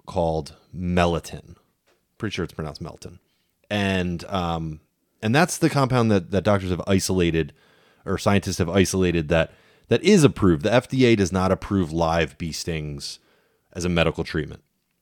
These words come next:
They say that because it, they're live bees and you can't sanitize them, it's, there's too high of a risk of, of infection because they're unsanitary. Um, there's easy arguments back on that.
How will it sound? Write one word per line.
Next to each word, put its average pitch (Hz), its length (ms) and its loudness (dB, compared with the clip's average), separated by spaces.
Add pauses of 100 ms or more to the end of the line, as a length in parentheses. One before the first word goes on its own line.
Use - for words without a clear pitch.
(160)
They 87 180 -2
say 92 300 0
that 82 420 -2
because 95 400 -2
it, - 220 -6
they're 87 140 -2
live 82 280 -2
bees 117 320 2
and 87 120 -2
you 78 40 -6
can't 82 260 -10
sanitize 123 720 0
them, 110 260 2
it's, - 340 -4 (380)
there's 92 180 -4
too 104 220 2
high 98 120 0
of 90 80 0
a 95 40 0
risk 90 320 -2
of, 80 160 -12
of 80 160 -8
infection 98 800 -2 (160)
because 95 240 -4
they're 87 160 0
unsanitary. 92 1000 -2 (640)
Um, 151 360 -6 (560)
there's 113 240 4
easy 107 240 6
arguments 95 360 2
back 101 240 -2
on 101 120 -2
that. 92 240 -2